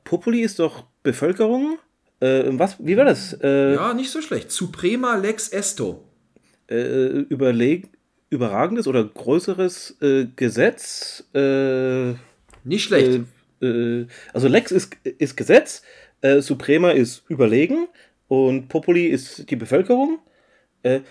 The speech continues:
Speaker 1: Saulus komm ich nur nicht drauf. Ähm,
Speaker 2: Na, macht
Speaker 1: nur?
Speaker 2: nichts. Aber du bist, du bist nah dran. Ich sag dir, übersetzt heißt das, "Das Heil des Volkes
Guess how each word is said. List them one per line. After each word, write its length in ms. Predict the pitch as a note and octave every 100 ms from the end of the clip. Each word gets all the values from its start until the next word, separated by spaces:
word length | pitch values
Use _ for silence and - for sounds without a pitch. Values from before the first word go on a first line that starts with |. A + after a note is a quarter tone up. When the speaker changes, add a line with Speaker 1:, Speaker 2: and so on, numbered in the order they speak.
| _
Speaker 1:
Saulus 520 | - B2 G3+ G#3+ -
komm 160 | C3 B2
ich 120 | B2
nur 80 | A#2
nicht 180 | G#2
drauf. 520 | - G#2 G#2+ G2+ - -
Ähm, 540 | G#2+ G#2+ G#2+ G#2+ G#2 G2 _ _ _ _ _ _ _ _ -
Speaker 2:
Na, 80 | B2+
macht 160 | D3+
Speaker 1:
nur? 100 | G#3
Speaker 2:
nichts. 140 | F#4 -
Aber 160 | E3
du 100 | E3
bist, 300 | E3+ B3 -
du 40 | F#3+
bist 240 | A3 -
nah 160 | E3+ E3
dran. 360 | C#3 C#3 E3 - - _ -
Ich 140 | C3+
sag 240 | D3+ D#3+
dir, 280 | B2+ C3+ D#3+ - _ -
übersetzt 480 | C#3+ C#3 E3+ F#3+ -
heißt 280 | D#3+ F3 F3+
das, 280 | F3+ - - _ _ _ -
"Das 360 | B2+ C3 -
Heil 340 | A#2+ E3+ A3+ A3
des 260 | A#2 -
Volkes 720 | - C#3+ E3+ G3+ G3+ G3 -